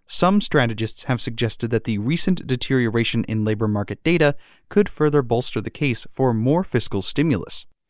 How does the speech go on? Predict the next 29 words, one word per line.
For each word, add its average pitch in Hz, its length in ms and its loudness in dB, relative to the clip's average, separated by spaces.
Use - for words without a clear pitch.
The 147 140 2
economy 185 420 2
clearly 143 400 2
needs 120 240 2
additional 110 400 0
support 101 420 -6
from 110 220 -2
Washington 117 560 -2
because 107 280 -6
right 117 280 0
now 135 240 2
rising 139 440 2
jobless 123 380 0
claims 117 540 -2
tells 139 280 -2
us 135 200 -2
the - 100 -8
labor 123 320 0
market 123 320 0
recovery 110 460 -2
has 104 180 -2
stalled 123 480 2
and 120 140 0
the 110 60 2
direction 120 480 2
is 101 200 -2
full 117 220 -2
tilt 110 360 0
down. 98 360 -2